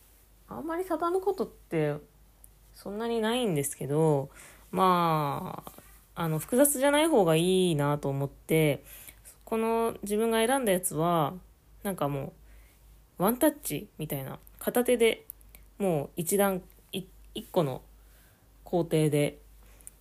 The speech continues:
畳めるので、まあ、すごいいいなと思いました。で、えっとですね。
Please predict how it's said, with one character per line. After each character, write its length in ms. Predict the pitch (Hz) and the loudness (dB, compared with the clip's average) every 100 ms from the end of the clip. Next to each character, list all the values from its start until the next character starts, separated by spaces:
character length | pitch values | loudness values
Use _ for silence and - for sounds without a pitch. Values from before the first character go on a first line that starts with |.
| - | -12
畳 260 | - 175 170 | 0 4 6
め 80 | |
る 100 | 165 | 4
の 140 | 151 127 | 4 2
で、 420 | 170 160 131 139 - | 2 4 2 -2 -12
ま 180 | 214 180 | -4 -2
あ、 40 | 147 | 0
す 140 | - | -2
ご 160 | 165 147 | -2 -4
い 80 | |
い 160 | - 156 | -4 -6
い 40 | |
な 200 | 135 127 | -6 -8
と 100 | - | -10
思 200 | 131 131 123 _ - - - | -10 -10 -14 _ -20 -20 -8
い 60 | 151 | -6
ま 140 | 139 | -4
し 60 | - | -8
た。 180 | - - - - _ _ - | -12 -16 -20 -20 _ _ -10
で、 540 | 175 170 170 165 170 175 - - - | -4 0 0 0 -2 -6 -14 -20 -16
え 120 | - | -10
っ 40 | 160 | -8
と 120 | 156 | -6
で 140 | 147 | -4
す 100 | 147 | -6
ね。 180 | 143 131 | -6 -10